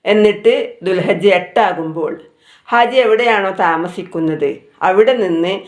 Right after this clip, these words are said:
ലബ്ബൈക് അല്ലാഹുമ്മ ഹജ്ജൻ എന്ന് പറഞ്ഞ് ഹജ്ജിലേക്ക് പ്രവേശിക്കുക. അതാണ് തമത്തു എന്ന രീതി. ഈ രീതിയിൽ ഹജ്ജ് ചെയ്യുമ്പോൾ ബലിയറുക്കൽ നിർബന്ധമാണ്.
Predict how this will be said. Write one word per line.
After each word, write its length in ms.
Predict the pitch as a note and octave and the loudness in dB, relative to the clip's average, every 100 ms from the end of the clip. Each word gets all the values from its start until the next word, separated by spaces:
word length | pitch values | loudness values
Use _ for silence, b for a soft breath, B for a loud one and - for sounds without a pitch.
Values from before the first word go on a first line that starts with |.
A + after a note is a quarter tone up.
| B B F3 | B B -2
ലബ്ബൈക് 420 | F#3+ G3+ B3 A#3+ | 0 0 -2 0
അല്ലാഹുമ്മ 520 | A3 A3 A3 G#3+ G#3+ | 2 4 2 0 -4
ഹജ്ജൻ 480 | G#3 F3+ D#3+ A3 A3 | -2 -2 0 2 2
എന്ന് 180 | G3 F#3 | 0 0
പറഞ്ഞ് 360 | F3 D#3+ D#3+ | -2 0 -2
ഹജ്ജിലേക്ക് 540 | G#3 E3+ D#3 C#3+ D3 - | -4 -4 -6 -6 -6 -4
പ്രവേശിക്കുക. 800 | G3 D3+ D3 - D#3+ - - - _ b b b | -2 -2 -4 -6 -16 -12 -12 -12 _ b b b
അതാണ് 400 | A3 G#3 G3 G3+ | 0 0 0 -2
തമത്തു 540 | G3 D#3+ F3 - F#3+ F#3 | -2 -2 -4 -4 0 0
എന്ന 280 | E3 D3+ | 0 -2
രീതി. 400 | D3 D3 - A#2+ - _ _ _ _ - | -4 -8 -12 -16 -20 _ _ _ _ -6
ഈ 120 | C#4 | -2
രീതിയിൽ 420 | B3+ A3 G3+ G#3 | 4 4 6 4
ഹജ്ജ് 260 | G#3 E3 F#3 | 2 0 -2
ചെയ്യുമ്പോൾ 760 | F3+ E3+ E3 D#3+ E3+ G3+ G3+ - E3 | 0 2 2 2 2 2 0 -10 -2
ബലിയറുക്കൽ 580 | F3 G3 F3 D#3 - | 0 2 0 -4 -6
നിർബന്ധമാണ്. 880 | - F#3+ E3 D3 C#3+ C#3+ C3+ B2 D#2 | -4 -4 -4 -6 -6 -6 -8 -10 -12